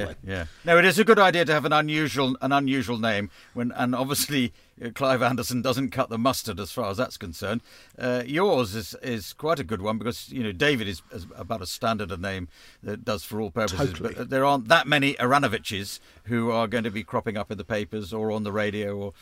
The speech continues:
Speaker 2: or in a podcast or whatever. So Lise, Lise Doucet gets her the name. But, uh, g-, given your experiences in Iraq and, uh,
Speaker 1: Exactly.
Speaker 2: your acceptance that a lot of your work is sitting at home, uh, on a computer,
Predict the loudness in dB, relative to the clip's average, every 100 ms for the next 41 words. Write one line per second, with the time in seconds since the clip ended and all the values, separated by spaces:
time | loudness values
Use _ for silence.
0 | -20 -20 -10 -8 -6 -6 -6 -4 -6 -4
1 | -8 -8 -14 -12 -12 -12 -10 0 2 4
2 | 2 0 -6 -2 0 0 -4 -2 2 2
3 | 0 -12 -18 -6 -6 -4 -2 2 4 6
4 | 6 6 6 4 2 -14 -20 -12 2 4
5 | 4 6 6 6 2 0 0 -2 0 2
6 | 4 6 6 2 -2 0 0 0 0 0
7 | 0 -2 0 0 -2 -8 -16 -20 -12 -2
8 | -2 -2 -4 -2 2 4 4 4 4 4
9 | 4 0 0 -6 -6 -4 -4 -2 0 0
10 | -4 -14 -20 -18 -8 -6 -4 -6 -6 -6
11 | -2 -2 -2 -4